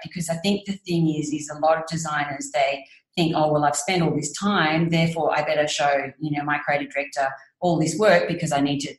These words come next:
sort of validate how much time I've spent." But also they get to a point where they've done something they like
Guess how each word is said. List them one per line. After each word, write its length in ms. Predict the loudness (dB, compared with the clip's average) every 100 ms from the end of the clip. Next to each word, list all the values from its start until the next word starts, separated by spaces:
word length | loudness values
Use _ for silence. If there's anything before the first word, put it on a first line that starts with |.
| _ _
sort 200 | -8 -4
of 80 | 2
validate 460 | 4 4 4 2
how 120 | 2
much 180 | -2 -2
time 220 | 0 2
I've 140 | 2 0
spent." 300 | -2 -2 -2 -8 -20 _ _
But 100 | 2
also 320 | 4 4 4 4
they 220 | 4 4
get 240 | 4 2
to 100 | 2
a 120 | -2 0
point 200 | 0 0
where 80 |
they've 140 | -2 2
done 200 | 2 4
something 260 | 0 0
they 160 | 2 2
like 380 | 4 2 0